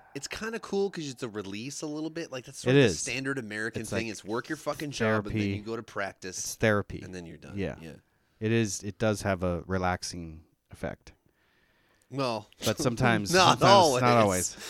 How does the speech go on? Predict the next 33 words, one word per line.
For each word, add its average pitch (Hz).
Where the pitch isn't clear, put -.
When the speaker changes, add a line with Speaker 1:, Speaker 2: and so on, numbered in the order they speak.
Speaker 2:
Depends 139
on 127
the 107
band. 90
Speaker 1:
<laughs> -
Yeah, 170
Speaker 2:
Depends 110
on 110
Speaker 1:
it -
Speaker 2:
the 101
Speaker 1:
does. 131
Speaker 2:
personnel. 101
Speaker 1:
Depends 113
on 113
the 104
band. 76
Speaker 2:
Ugh, 110
yeah. 80
Speaker 1:
Like, 104
Speaker 2:
God 107
Speaker 1:
it's -
Speaker 2:
damn. -
Speaker 1:
when 127
I, 135
when 120
I 131
practice 127
with 110
the 90
technical 110
seven 104
stringer 82
group, 85